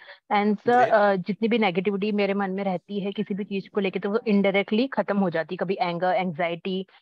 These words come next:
Speaker 1: Even मेरे साथ तो बहुत अच्छा experience ये होता है कि है ना, मुझे, मेरे, अ, मुझे कोई decision लेना रहता है या normally कोई, अ, मेरी life में problem होती है and, अ, if I do, अ,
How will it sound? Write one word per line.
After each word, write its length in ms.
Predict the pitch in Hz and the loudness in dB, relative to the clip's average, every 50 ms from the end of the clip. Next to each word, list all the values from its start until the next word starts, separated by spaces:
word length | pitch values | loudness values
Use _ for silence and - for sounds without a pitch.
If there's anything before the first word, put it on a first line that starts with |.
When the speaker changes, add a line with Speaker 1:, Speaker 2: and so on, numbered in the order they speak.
| _ _ _ _ _ _ - | _ _ _ _ _ _ 0
Speaker 1:
Even 180 | 247 240 269 269 | 0 2 2 2
मेरे 160 | 254 226 208 | 2 0 0
साथ 100 | 254 247 | -2 -2
तो 80 | 247 | 0
बहुत 220 | 247 220 226 226 247 | 0 0 0 -2 -2
अच्छा 140 | 220 - 233 | -4 -6 -8
experience 640 | - - - _ - 233 226 202 214 226 240 240 - - | -10 -12 -14 _ -6 -4 -2 0 2 2 2 0 0 2
ये 120 | 220 226 | 2 4
होता 300 | 240 233 214 185 - 185 | 4 2 0 -2 -2 -2
है 220 | 170 185 247 359 480 - _ _ _ _ _ _ | -2 -2 -2 -4 -6 -8 _ _ _ _ _ _
कि 120 | - 247 240 | 0 0 2
है 100 | 233 226 | 2 2
ना, 1400 | 226 226 226 220 220 214 214 202 202 196 185 180 175 170 165 165 170 170 170 165 165 151 - - - - - - _ _ 185 | 0 0 0 -2 -2 -2 -2 -2 0 0 0 -2 -2 -2 -4 -4 -6 -6 -8 -8 -8 -8 -10 -10 -10 -10 -10 -12 _ _ -2
मुझे, 240 | 190 185 170 - - 202 | 0 0 -2 -2 -2 0
मेरे, 260 | 202 202 190 190 180 | 2 4 4 4 2
अ, 440 | - 190 180 175 170 170 165 151 156 | 2 2 4 4 4 4 2 0 0
मुझे 240 | 170 180 185 175 214 | -2 0 0 0 2
कोई 160 | 214 220 214 | 2 0 0
decision 360 | 175 190 - - 185 196 196 | 0 -2 -4 -4 -4 -4 -2
लेना 240 | 202 202 180 185 190 | -2 -2 -2 -2 -2
रहता 280 | 190 180 170 143 - 180 | -2 -4 -4 -4 -4 -4
है 140 | 185 185 | -2 -2
या 100 | 185 185 | -4 -2
normally 480 | 190 190 180 175 175 180 196 202 220 226 220 226 | 0 0 0 0 0 -2 -2 -2 -2 -4 -4 -2
कोई, 240 | 226 220 220 233 233 480 - - - - _ _ - | -2 -2 -2 -2 -4 -6 -10 -16 -20 -20 _ _ -4
अ, 120 | 208 202 214 | -2 -2 0
मेरी 200 | 214 208 190 214 | -2 -2 -2 -2
life 200 | 208 208 - 233 | -2 -2 -4 -6
में 80 | 214 | -6
problem 360 | - 233 208 165 165 196 208 | -2 -2 -2 -2 -2 -4 -4
होती 380 | 220 190 202 196 180 - 202 196 | -2 -4 -4 -6 -6 -6 -4 -4
है 160 | 202 208 180 | -2 -4 -4
and, 300 | - 202 202 202 208 - | -4 -6 -6 -6 -6 -6
अ, 260 | - 196 196 190 180 - 202 | -4 -4 -2 -2 -4 -4 -6
if 40 | |
I 220 | - - 220 214 202 | -4 -2 -2 0 0
do, 360 | 226 240 233 - - - 190 | 0 0 0 0 0 0 -2
अ, 140 | 190 185 - | -2 -4 -8